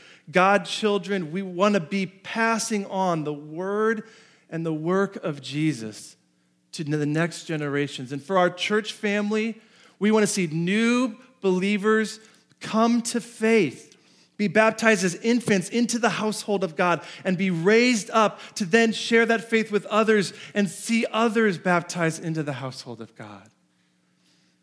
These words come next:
That's the kind of church family we want to be. And that's what the family of God does. What happens when we in our lives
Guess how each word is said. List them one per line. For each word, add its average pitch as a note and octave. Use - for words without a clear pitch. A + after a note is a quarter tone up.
That's E3
the F3
kind E3
of D3
church -
family D3
we A#2+
want A2+
to G2
be. G2+
And C#3+
that's E3+
what E3+
the E3
family D3+
of B2+
God B2
does. G2+
What G#3
happens D3
when D#3
we E3+
in F3
our C#3
lives D#3+